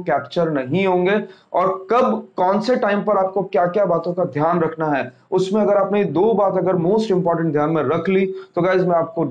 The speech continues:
damn sure बोलता हूं कि आपका कोई भी एक बहुत अच्छा moment, अगर आप किसी की smile है या विदाई के time के अगर photos हैं या dance है, specially जो dance के time पे बहुत सारी चीजें miss कर जाते हैं,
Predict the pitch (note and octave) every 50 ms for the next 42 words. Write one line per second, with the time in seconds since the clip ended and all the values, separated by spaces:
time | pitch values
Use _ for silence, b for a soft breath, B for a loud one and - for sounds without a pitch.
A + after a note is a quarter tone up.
0 | A2+ - - - D#3+ E3+ F#3+ G#3 G#3 - - F#3 F3+ F3+ F3 D#3+ D#3+ D3+ D#3+ E3
1 | E3 E3 D#3+ E3 C#3+ C#3+ C#3+ - E3 D#3+ D#3+ - - D#3+ D#3 D#3+ D#3+ C#3+ D#3+ F#3+
2 | F#3 F#3+ - E3+ E3+ E3+ - D#3 C3+ A#2+ C3 C3+ C#3 E3+ F#3 F3 F3 F3 F3 -
3 | E3 D3 C#3+ C#3+ D#3 D#3+ D#3+ D#3 D#3 D3 D3+ D3 D#3 D#3 D#3 D3+ D3+ - - D3+
4 | C#3+ D#3 D3 D3 - C#3+ C3+ C3+ - D#3+ D#3 D3+ C#3 C#3 C#3+ D3 D3+ D3+ D3 B
5 | B B B B - C#3+ C#3+ C3+ B2 C#3 B2 D3 D3+ D#3 D3+ D#3+ D#3+ D#3+ D#3 D3
6 | D3 D3+ D3 D#3+ D3 C#3+ D3+ D3+ D3 C#3+ C#3 B2 D#3 D#3 D3+ C3 D3 D3 D3 D3+
7 | D3+ D3 - B2 A#2 D3 D3+ E3+ G3 G#3 G3 - G3 F3 D#3+ - - - E3+ E3+
8 | E3+ E3 - - F3+ D#3+ C3 - B B B B B - F3 D3 A#2+ E3 D#3+ F3
9 | F#3+ F#3 F#3+ G#3 F3+ F3 F3+ F3 F3 F3 E3+ D3 C#3 C#3 E3 F#3+ F#3+ - G3 F#3
10 | F3+ F3+ F3+ F3 E3 F3+ D#3+ D3+ D#3+ E3 - - E3 D3+ D3 D3 D#3 D3+ D#3 D#3
11 | F3 D#3+ D#3+ D#3+ E3+ E3+